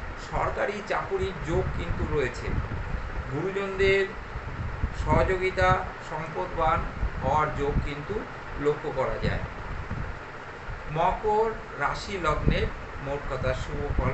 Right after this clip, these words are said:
পাওয়ারই যোগ রয়েছে। মেষ, মেষ রাশি লগ্নের দ্বিতীয় কিন্তু এ-, এই শুক্রের গোচর হচ্ছে। এর ফলে ধনসম্পদ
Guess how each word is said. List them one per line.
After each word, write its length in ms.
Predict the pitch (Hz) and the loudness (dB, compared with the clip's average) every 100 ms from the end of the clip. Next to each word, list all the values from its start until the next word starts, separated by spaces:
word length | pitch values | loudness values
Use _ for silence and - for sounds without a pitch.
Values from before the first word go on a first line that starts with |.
| - | 0
পাওয়ারই 360 | 120 117 143 214 - - - - - - 113 | 2 2 2 0 -4 -8 -8 -6 -6 -6 -2
যোগ 420 | 127 143 170 - - - 110 | 0 2 0 -6 -8 -4 -2
রয়েছে। 320 | 104 95 - 113 - - - 92 - - - - - - - - - - - - - - - 147 | -2 0 2 2 0 -4 -4 -4 -4 -4 -4 -2 -2 -2 -4 -6 -6 -4 -4 -6 -10 -10 -10 -6
মেষ, 420 | 147 208 196 131 - - - - - - - - - - - 143 | 0 2 2 2 -2 -8 -10 -8 -4 -4 -4 -10 -10 -12 -10 -6
মেষ 440 | 143 196 226 220 202 | 0 4 4 2 -2
রাশি 220 | 190 214 | -2 0
লগ্নের 520 | 196 185 185 185 147 156 - - - - - | 0 0 0 -2 0 0 -2 -4 -4 -4 -2
দ্বিতীয় 500 | 151 156 - 202 202 | -2 -2 -2 0 0
কিন্তু 600 | 190 202 202 190 156 165 - - - - - - - | -2 -4 -6 -4 -2 0 0 0 -2 0 -2 -4 -6
এ-, 840 | - - - - - - - 160 | -4 -4 -4 -6 -4 -4 -4 0
এই 220 | 175 196 - | 0 0 -2
শুক্রের 340 | 175 - 190 180 - | -6 0 2 2 2
গোচর 260 | 170 139 | 0 0
হচ্ছে। 460 | 135 127 - 107 98 - - - - - | 0 0 -2 -6 -6 -6 -4 -4 -4 -2
এর 240 | 160 196 196 - | 4 4 4 0
ফলে 180 | 127 - 143 - - - - | 0 0 -2 -4 -4 -6 -6
ধনসম্পদ 680 | 127 151 190 196 190 - 190 | -2 -2 0 0 0 0 -2